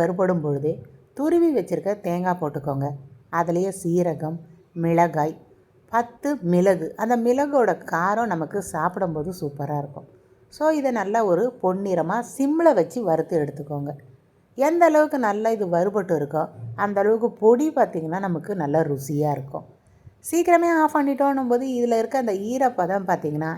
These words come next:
நமக்கு பொடியை சீக்கிரம் கெட்டு போயிடும். அதுக்காக சிம்ல வச்சுட்டு நல்லா இது ஃப்ரை ஆகுற வரைக்கும் வறுத்து எடுத்துக்கோங்க. இதுல நம்ம எண்ணெயே எதுவுமே போட போறதில்ல. இதை மாதிரி நல்லா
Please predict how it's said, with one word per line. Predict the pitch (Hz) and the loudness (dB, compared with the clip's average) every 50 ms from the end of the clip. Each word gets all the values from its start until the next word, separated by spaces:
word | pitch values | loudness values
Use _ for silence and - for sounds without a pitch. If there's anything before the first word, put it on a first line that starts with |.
| 175 | -4
நமக்கு | 180 180 180 180 220 208 - 190 | -4 -4 -2 -2 -4 -4 -2 -2
பொடியை | 190 196 214 220 202 170 170 165 - - - _ _ _ - - | -2 0 0 0 0 0 0 -2 -6 -14 -20 _ _ _ -16 -10
சீக்கிரம் | - 254 247 247 240 247 240 240 - | -8 -6 0 2 2 2 2 -2 -2
கெட்டு | - 214 214 214 262 254 - | -2 -2 0 0 -2 0 0
போயிடும். | 180 151 143 151 160 - - - - | 0 0 0 -2 -6 -8 -12 -6 -4
அதுக்காக | 175 175 175 180 175 180 165 160 170 170 - - - _ _ _ - - | -4 -4 0 2 2 2 2 0 -2 -6 -8 -16 -20 _ _ _ -12 -6
சிம்ல | 262 262 262 285 294 285 226 180 | -4 -4 -2 0 0 2 2 2
வச்சுட்டு | 160 - - 170 175 185 190 170 - 180 170 180 | 0 0 -2 -8 -6 -6 -6 -6 -8 -8 -8 -8
நல்லா | 180 190 202 202 208 214 208 180 160 | -6 -6 -4 0 0 2 2 0 0
இது | 175 185 208 240 - - - _ _ _ - | -2 -2 -4 -4 -8 -18 -20 _ _ _ -8
ஃப்ரை | - 220 226 247 277 285 294 285 | -2 0 0 0 0 2 2 2
ஆகுற | 254 190 190 170 156 151 | 2 2 0 -2 0 -2
வரைக்கும் | 156 156 147 151 - 175 - - - 175 | -2 -4 -6 -6 -6 -10 -10 -8 -2 -2
வறுத்து | 165 165 160 165 170 | 0 0 0 0 -2
எடுத்துக்கோங்க. | 147 151 160 165 - 160 165 202 240 | -2 -2 -6 -6 -6 -4 0 2 2
இதுல | 269 285 277 277 | 4 4 4 2
நம்ம | 262 262 240 226 226 | 2 2 2 2 2
எண்ணெயே | 233 247 277 294 277 269 269 262 233 | 2 2 0 0 0 0 0 0 0
எதுவுமே | 180 202 196 185 185 202 196 - | -2 -2 -2 -2 -4 -6 -4 0
போட | 185 170 165 165 160 165 - | 2 2 2 2 0 0 0
போறதில்ல. | 165 156 147 139 160 151 151 165 - - _ _ _ _ - | -2 -2 0 -2 -2 -4 -4 -6 -10 -16 _ _ _ _ -10
இதை | - 202 214 180 | -4 -2 0 0
மாதிரி | 175 175 185 196 175 | 2 0 0 0 -2
நல்லா | 156 156 165 | -2 0 0